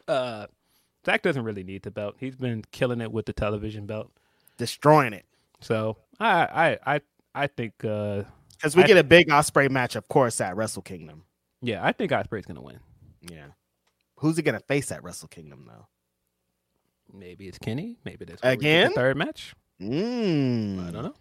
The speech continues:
Speaker 2: I'm not mad at it at all, 'cause if they're gonna try to top that last one, maybe I am mad at it 'cause I want them to be healthy 'cause, like,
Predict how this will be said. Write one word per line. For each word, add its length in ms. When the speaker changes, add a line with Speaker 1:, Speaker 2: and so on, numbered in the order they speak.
Speaker 2:
I'm 260
not 160
mad 240
at 140
it 200
at 320
all, 320
'cause 220
if 160
they're 160
gonna 200
try 180
to 100
top 300
that 180
last 320
one, 260
maybe 240
I 160
am 160
mad 220
at 100
it 60
'cause 140
I 120
want 240
them 340
to 100
be 140
healthy 400
'cause, 500
like, 260